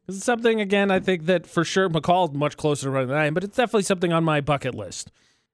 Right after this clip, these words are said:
That being said, that's the bucket list thing. That's the things you wanna accomplish, right? There's also such thing as an anti-bucket list, which I feel like is a much,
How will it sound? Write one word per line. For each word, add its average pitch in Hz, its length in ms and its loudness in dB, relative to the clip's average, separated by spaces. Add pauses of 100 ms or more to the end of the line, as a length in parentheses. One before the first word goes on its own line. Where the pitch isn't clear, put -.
(140)
That 175 180 -2
being 190 160 -2
said, 160 300 -2
that's - 220 -2
the 143 100 -12
bucket 160 300 0
list 127 180 -6
thing. 123 140 -4
That's 139 180 -4
the 151 60 -8
things 151 240 -4
you 135 60 -8
wanna 131 280 -6
accomplish, - 440 -20
right? 139 240 -6 (680)
There's 160 140 -4
also 233 360 2
such - 280 -6
thing 170 180 -4
as 139 100 -6
an 131 140 -10
anti-bucket 120 640 -6
list, - 200 -18 (260)
which 247 160 0
I 466 80 4
feel 427 200 0
like 277 160 4
is 233 100 -2
a 220 120 4
much, 226 540 -2